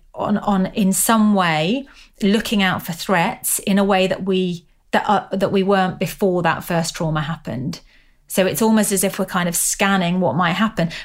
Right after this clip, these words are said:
But then also there's the issue of being triggered. So that the new adult trauma may well be a trigger for an old trauma. And by that I mean, um, so, so the new trauma actually might be a re-traumatization. So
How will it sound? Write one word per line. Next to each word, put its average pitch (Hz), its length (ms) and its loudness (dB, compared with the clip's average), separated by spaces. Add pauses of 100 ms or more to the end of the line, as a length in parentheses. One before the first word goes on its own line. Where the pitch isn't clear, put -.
But 247 100 0
then 240 260 4
also 247 360 2
there's 196 160 2
the 196 120 2
issue 190 200 0
of 180 100 -2
being 170 220 0
triggered. - 540 -2 (260)
So - 160 2
that 196 300 0
the 202 100 2
new 202 720 4
adult 208 400 4
trauma 170 380 -2
may 180 180 0
well 175 220 0
be 170 120 -2
a 170 80 -6
trigger 220 640 0 (800)
for 190 260 2
an 175 60 2
old 196 280 2
trauma. 165 300 -2
And 170 80 0
by 185 160 2
that 190 220 0
I 180 100 0
mean, 175 420 0 (360)
um, 175 580 0 (420)
so, 180 560 0
so 180 220 0
the 180 100 0
new 196 240 0
trauma 180 300 -2
actually 170 640 -2
might 170 400 -4
be 175 480 0
a 185 140 -4
re-traumatization. 170 1120 -2
So 170 260 0